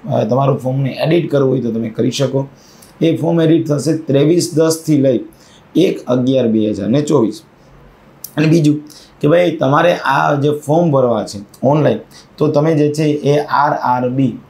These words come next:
Railway Recruitment બોર્ડની official website પર જઈ તમે form fill અપ કરી શકો છો. બીજી બાબત કે, અ, સર આમાં એક એજનો criteria છે,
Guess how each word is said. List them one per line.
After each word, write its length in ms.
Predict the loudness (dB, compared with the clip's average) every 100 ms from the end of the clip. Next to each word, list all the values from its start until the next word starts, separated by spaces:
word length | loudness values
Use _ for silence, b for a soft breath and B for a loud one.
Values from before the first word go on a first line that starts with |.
| B -20 -10
Railway 640 | -2 0 2 2 2 0 0
Recruitment 640 | -4 -4 -4 -2 -2 -2
બોર્ડની 760 | 0 0 -2 -6 _ -10 -2 -2 0
official 680 | -2 0 -2 -4 0 2 2
website 460 | 0 0 0 0 2
પર 180 | 0 2
જઈ 180 | 0
તમે 500 | -2 -8 _ -2 0
form 240 | 0 -2 -2
fill 220 | -2 -4
અપ 60 | -4
કરી 180 | -2 -2
શકો 320 | -2 -6 -6
છો. 160 | -8 -12 -18 -20 -2
બીજી 200 | 2 2
બાબત 340 | 2 2 -2 -6 -16 B B B B B
કે, 240 | -2 -2 0
અ, 280 | 0 0 0
સર 160 | -2 -2 -2
આમાં 260 | -2 0
એક 140 | -4 -4 0
એજનો 400 | 2 2 0 0
criteria 600 | 0 0 0 0 0 -2
છે, 340 | -6 -12 -18